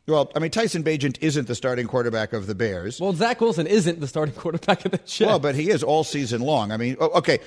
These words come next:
Speaker 1: but, but, uh, that's fair. If I told you right now you could either have Zach Wilson or Tyson Bagent, which one would you have?
Speaker 2: Tyson Bagent.
Speaker 1: I mean, it's close.
Speaker 2: I mean, we're comparing
Speaker 1: They
Speaker 2: backup to
Speaker 1: seem
Speaker 2: backup
Speaker 1: to
Speaker 2: here.
Speaker 1: love Tyson Bagent,
Speaker 2: Yeah.
Speaker 1: right?
Speaker 2: He
Speaker 1: I
Speaker 2: looks
Speaker 1: mean,
Speaker 2: like he, like,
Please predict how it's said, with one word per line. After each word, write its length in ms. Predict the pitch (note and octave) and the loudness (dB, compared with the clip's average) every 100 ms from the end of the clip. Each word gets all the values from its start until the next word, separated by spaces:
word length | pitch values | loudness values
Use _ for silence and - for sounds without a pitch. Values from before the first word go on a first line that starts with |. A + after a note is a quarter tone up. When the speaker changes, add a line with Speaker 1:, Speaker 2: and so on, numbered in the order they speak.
| - | 2
Speaker 1:
but, 120 | B3+ B3 | 4 6
but, 140 | C4 | 6
uh, 140 | B3+ | 6
that's 240 | C4 C4+ - | 4 4 2
fair. 360 | A3+ D#3 E2+ - _ _ _ - | 2 2 0 -12 _ _ _ 0
If 120 | D3 | 4
I 100 | A#3 | 4
told 280 | A3+ A3+ F3+ | 4 2 4
you 80 | F#3 | 4
right 120 | F3 | 4
now 80 | D#3+ | 2
you 120 | D3+ | 2
could 140 | D#3 | 2
either 180 | D3+ C#3+ C#3 | 2 2 2
have 100 | A#2+ | 2
Zach 260 | D3 D3 | 0 0
Wilson 300 | C#3+ D3 C#3 | 0 -2 0
or 80 | B2 | -4
Tyson 460 | C#3 C3+ C#3 C3+ A2+ | -2 -4 -2 -4 -4
Bagent, 420 | A#2 A2+ G#2 F2 | -4 -4 -6 -6
which 220 | A2+ B2 | -6 -4
one 140 | C#3+ | -4
would 120 | C3+ A#2+ | -2 -4
you 120 | A#2 | -4
have? 360 | G#2+ D#2+ C#2 _ _ _ _ _ _ _ _ | -6 -8 -14 _ _ _ _ _ _ _ _
Speaker 2:
Tyson 300 | - A#2+ G#2+ | -6 -4 -4
Bagent. 360 | F#2 E2+ E2+ E2 _ _ _ _ _ | -8 -10 -12 -16 _ _ _ _ _
Speaker 1:
I 20 | |
mean, 120 | A2+ C3 | -2 0
it's 100 | - | 0
close. 500 | - A#3 D#3 - D#3 | 2 4 2 -4 0
Speaker 2:
I 40 | |
mean, 100 | F#3 | 2
we're 60 | G3+ | 4
comparing 300 | A#3 A#3 A3+ | 4 4 6
Speaker 1:
They 80 | A3+ | 6
Speaker 2:
backup 100 | C4+ | 6
to 60 | C4+ | 4
Speaker 1:
seem 160 | - | 6
Speaker 2:
backup 140 | B3+ C#4+ G#3+ | 6 8 6
Speaker 1:
to 40 | |
Speaker 2:
here. 100 | F3+ | 8
Speaker 1:
love 360 | F3+ F#3+ G3+ D#3 | 8 10 8 4
Tyson 440 | D#3+ D#3 C#3+ C3+ | 2 2 2 0
Bagent, 240 | A#2+ D3 B2+ | 0 0 2
Speaker 2:
Yeah. 200 | F3 A3+ - _ _ | 2 2 -2 _ _
Speaker 1:
right? 240 | B2 D#3+ A3 | 2 2 4
Speaker 2:
He 60 | |
Speaker 1:
I 20 | G#3 | 6
Speaker 2:
looks 200 | B3 D#4 | 6 6
Speaker 1:
mean, 40 | |
Speaker 2:
like 80 | B3+ | 4
he, 120 | A3+ | 6
like, 160 | G#3 | 4